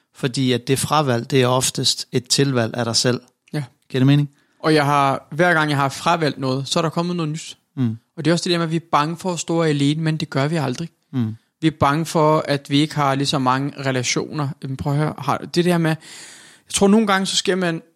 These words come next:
Speaker 2: virkelig stille sig selv det spørgsmål, og der skal man også være, og det er det, der er lidt svært, man skal også være ærlig over for sig selv og sige, "Behøver jeg det her?" Lidt ligesom gammelt tøj. Behøver jeg at have det?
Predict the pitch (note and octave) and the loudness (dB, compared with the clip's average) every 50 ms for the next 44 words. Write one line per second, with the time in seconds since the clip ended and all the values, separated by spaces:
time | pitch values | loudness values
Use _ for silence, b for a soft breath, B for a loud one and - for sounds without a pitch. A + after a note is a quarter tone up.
0 | _ - D3+ F3 G3+ G3 - G#3 G3+ G3 F#3 - - F#3 E3 F#3 E3+ - - F3+ | _ -12 -2 0 0 0 2 0 0 2 2 2 0 2 2 2 2 2 2 0
1 | F3 F3 F3+ - - C3+ C#3+ D#3+ - - F#3 F3 E3 E3 - - D3 C#3+ E3 E3+ | 0 0 -2 -2 0 0 0 0 0 2 2 2 2 2 2 0 0 2 2 0
2 | D#3+ - - F#3+ F3 E3+ D#3+ C#3+ D3 E3+ - F#3 F3+ E3+ - - - - - C#3+ | 0 2 2 2 2 2 2 2 0 0 2 2 2 0 0 -4 -8 -6 -6 -4
3 | C#3 D#3 D#3 D3+ D#3+ D#3+ C#3+ A#2+ A#2+ B2+ - - D#3+ G3 G#3 G3 F#3+ E3 D#3 D3 | 0 0 0 2 2 0 2 2 0 0 0 2 2 2 2 0 0 0 0 2
4 | - F3+ F#3 - F#3+ F3+ - - C#3 D3 E3 F3+ F#3 E3 D#3+ F3 E3 E3 E3+ D#3 | 2 0 0 2 -2 -2 0 -2 0 0 2 2 2 2 2 2 0 -2 -8 -8
5 | D3+ C#3+ C3+ - E3+ E3+ E3 - - - D3+ - - E3 D3 D3 D3 D#3+ - _ | -4 -2 -2 -2 -2 -4 -6 -8 -12 -4 -2 -2 0 0 -2 -6 -6 -10 -14 _
6 | _ _ _ _ _ _ _ _ - C#3+ C3 - D#3 F3 D3+ D#3+ D#3 D3 C3 A#2 | _ _ _ _ _ _ _ _ -2 0 2 4 4 4 4 4 0 -2 -4 -4
7 | B2+ B2+ B2+ C#3 - - _ _ _ _ _ _ _ _ _ _ _ _ _ _ | -6 -8 -8 -10 -12 -14 _ _ _ _ _ _ _ _ _ _ _ _ _ _
8 | _ _ _ _ E3 G3+ G#3 A3+ G#3+ - D#3+ C#3 C3+ D3 C#3 D3 D#3 D3+ - - | _ _ _ _ -4 -4 -2 0 0 0 0 -2 -2 -4 -4 -4 -4 -6 -6 -4
9 | - C3+ C#3+ C3+ - _ _ D#3 C#3 C3 D3+ F#3 G3+ G3 E3+ D3 B2+ B2 B2+ B2+ | -6 -4 -6 -8 -12 _ _ -6 -2 0 2 4 4 4 2 0 -2 -4 -4 -4
10 | A#2+ A2+ A#2+ C3+ | -6 -8 -8 -12